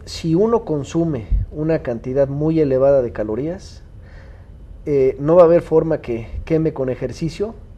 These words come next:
el exceso de calorías, ¿no? Salvo que sea un deportista de alto rendimiento que dedique varias horas al día. Eh, por ejemplo, si uno come cuatrocientas calorías en exceso, ¿qué tiene que hacer para quemarlas?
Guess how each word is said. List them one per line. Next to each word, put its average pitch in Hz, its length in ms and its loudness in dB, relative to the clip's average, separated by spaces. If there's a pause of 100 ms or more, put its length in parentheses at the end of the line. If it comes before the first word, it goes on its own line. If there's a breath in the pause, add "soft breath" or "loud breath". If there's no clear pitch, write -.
(140)
el 131 140 -4
exceso 135 360 -2
de 120 80 -2
calorías, 101 640 -10
¿no? 160 100 -12 (360 loud breath)
Salvo 147 360 2
que 147 140 0
sea 190 200 6
un 175 380 0 (320 loud breath)
deportista 143 560 -2
de 139 140 6
alto 151 260 6
rendimiento 131 640 -4
que 127 100 -6
dedique 135 480 -2
varias 147 360 4
horas 143 220 -2
al 110 140 -4
día. 139 280 -6 (680 loud breath)
Eh, 139 360 2 (140)
por 139 160 -2
ejemplo, 147 340 -4 (580 loud breath)
si - 160 -6
uno 180 200 2
come 180 560 0
cuatrocientas 151 800 0
calorías 127 840 -4 (420)
en 123 140 -6
exceso, 147 460 -6 (640 loud breath)
¿qué 160 100 -4
tiene 160 220 0
que 151 80 -2
hacer 143 220 0
para 139 180 0
quemarlas? 135 580 -8